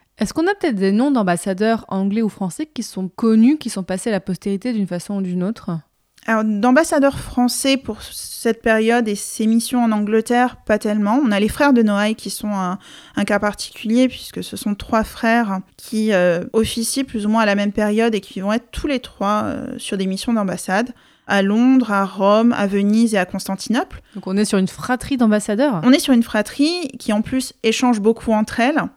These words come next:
Speaker 1: Faudrait un film ou une série là-dessus, déjà c'est génial ça.
Speaker 2: C'est ça, et donc qui échangent aussi des, euh, des informations sur les stratégies à adopter. Donc il y a les stratégies royales, euh,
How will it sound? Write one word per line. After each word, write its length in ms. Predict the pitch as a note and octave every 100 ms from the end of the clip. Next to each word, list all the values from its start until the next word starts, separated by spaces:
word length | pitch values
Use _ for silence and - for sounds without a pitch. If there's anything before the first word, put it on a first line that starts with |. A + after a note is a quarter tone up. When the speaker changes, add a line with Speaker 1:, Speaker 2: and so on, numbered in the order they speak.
| _
Speaker 1:
Faudrait 280 | - F#3 D#3+
un 140 | C#3+
film 400 | - - E4+ A#3
ou 40 | F3
une 140 | F3
série 400 | - A3+ A3+ F4
là-dessus, 340 | D4 F#3+ - A#3
déjà 220 | F3+ G3+
c'est 140 | F#3+
génial 480 | D#3+ D#3 G#3+ D4 F4
ça. 200 | - B3 A#3 F#3+ - A3+ -
Speaker 2:
C'est 200 | A3 F#3+
ça, 280 | G#3 A3+ - -
et 420 | - G#3 F#3+ E3+
donc 200 | F3 A3+ B3
qui 160 | A3+
échangent 380 | G#3+ - F#4 -
aussi 240 | A3 - F4
des, 220 | B3+ G3 F#3
euh, 120 | F3+
des 220 | G3 G3
informations 760 | A3 - G3+ F#3 G3 - D#4+ F#4
sur 320 | - C4 C#4
les 160 | G3 G3
stratégies 420 | - G3 G#3 G#3
à 40 |
adopter. 380 | F#3 F3+ A3+ G4
Donc 200 | G#3+ C#3+
il 40 | A3
y 20 |
a 80 | G#3 - -
les 160 | A#3+
stratégies 580 | A#3 A3+ G#3 G#3 G3+ G#3+
royales, 520 | G#3+ F3+ F#3+ G#3 G#3+
euh, 200 | F#3 G3+